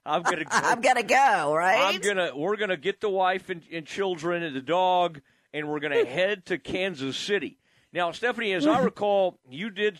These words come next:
Speaker 1: tell us that, um, some, somewhere in the neighborhood of, like, three or four hundred thousand people could flood into the streets of, of
Speaker 2: Right.
Speaker 1: downtown Kansas City, which is not safe. I, I do not
Speaker 2: <laughs>
Speaker 1: think that's a safe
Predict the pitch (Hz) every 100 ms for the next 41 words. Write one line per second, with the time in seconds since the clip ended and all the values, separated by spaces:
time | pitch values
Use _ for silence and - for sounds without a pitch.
0 | - 196 214 120 104 - 131 123 - 139
1 | 123 101 _ _ _ _ _ _ _ _
2 | - 226 202 139 143 - 240 269 240 208
3 | 175 160 180 170 151 165 160 117 113 110
4 | 95 143 196 226 - 185 180 160 165 143
5 | 127 - 139 147 156 135 120 98 135 143
6 | 135 90 82 _ _ _ _ _ - 190
7 | 131 - - 170 190 180 175 151 127 123
8 | - 151 170 170 - 123 98 _ _ _
9 | _ 131 196 165 175 175 165 156 139 -
10 | 165 120 131 - 180 139 131 - _ _
11 | 175 202 196 170 302 - - - 214 107
12 | - - 185 190 180 202 185 226 214 262
13 | 165 165 156 151 123 - - 190